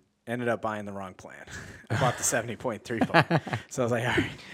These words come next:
Speaker 2: You're like, "Oh, I gotta work with what I got now."
Speaker 1: <laughs> I emailed them, and they're like, "Or, all right, we'll send you the, uh, the full Ironman one." So I got
Speaker 2: Oh,
Speaker 1: both now. <laughs> So
Speaker 2: nice,
Speaker 1: it works
Speaker 2: nice.
Speaker 1: out. But got that one.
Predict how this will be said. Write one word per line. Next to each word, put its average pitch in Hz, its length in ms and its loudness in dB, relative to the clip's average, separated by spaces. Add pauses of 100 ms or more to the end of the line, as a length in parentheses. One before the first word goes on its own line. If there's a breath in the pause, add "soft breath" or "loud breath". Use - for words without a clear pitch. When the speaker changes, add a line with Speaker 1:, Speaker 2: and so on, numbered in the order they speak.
(100)
Speaker 2:
You're 156 140 12
like, 147 140 12
"Oh, - 20 12
I 147 340 12
gotta 156 180 12
work 156 120 12
with 151 120 10
what 156 120 12
I 160 60 10
got 156 180 10
now." 127 160 10
Speaker 1:
<laughs> - 80 8
I 143 480 6
emailed 135 400 10
them, 123 260 4
and 120 80 -6
they're 123 120 4
like, 110 160 4 (640 soft breath)
"Or, 139 200 6
all 123 200 6
right, 123 100 4
we'll 120 120 4
send 131 260 0
you 120 120 0
the, 113 240 0
uh, 104 180 2 (100)
the 117 120 -2
full 120 200 -2
Ironman 101 400 -4
one." 95 180 -14
So 139 120 2
I 139 140 10
got 139 120 8
Speaker 2:
Oh, 147 240 10
Speaker 1:
both 90 120 -2
now. 85 60 -12
<laughs> - 20 -14
So 120 220 4
Speaker 2:
nice, 202 200 12
Speaker 1:
it - 20 8
works 151 160 4
Speaker 2:
nice. 127 100 4
Speaker 1:
out. 107 220 0 (340 loud breath)
But 123 320 4
got 135 240 8
that 123 200 6
one. 117 260 -2